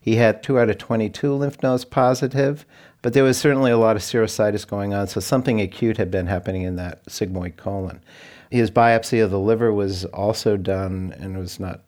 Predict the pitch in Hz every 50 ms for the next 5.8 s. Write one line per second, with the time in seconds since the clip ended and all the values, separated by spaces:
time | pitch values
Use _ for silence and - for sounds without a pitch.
0 | _ _ - - - - - 113 107 107 110 107 110 101 101 101 98 101 95 95
1 | 92 - - - - 131 123 117 120 - 131 117 117 - - - - - - -
2 | - - - 127 117 - - 156 147 160 180 190 185 170 147 135 123 110 - -
3 | 110 107 98 110 113 113 117 117 113 110 113 123 135 156 156 123 113 110 107 104
4 | 101 98 110 110 113 117 - - 113 104 95 95 95 95 92 92 - - 117 101
5 | - - 104 98 98 101 101 113 120 104 - - - - -